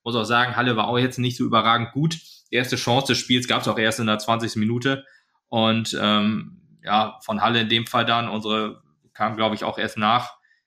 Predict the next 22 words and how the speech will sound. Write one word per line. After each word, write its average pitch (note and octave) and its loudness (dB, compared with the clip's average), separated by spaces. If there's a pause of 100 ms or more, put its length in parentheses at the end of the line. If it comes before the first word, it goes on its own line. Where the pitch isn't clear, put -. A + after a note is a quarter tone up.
(160)
dem, A2+ 0
äh, G#2+ -2
ja, G2+ 0 (100)
diesen, G#2+ -2
diesen, G#2 -2
diesen G#2 -4 (300)
Tor, B2 2
was A#2+ -4
du B2+ -2
schon, B2 -8
aber G#2+ 0
nee, A2 2
kurz, A2 -2
kurz D3 4
vor C#3 2
dem A#2+ 0
Tor A2 2
kam, G#2+ 2
kam G#2+ 0
unser G#2+ 0
erster G#2+ 0
Angriff. A#2+ 2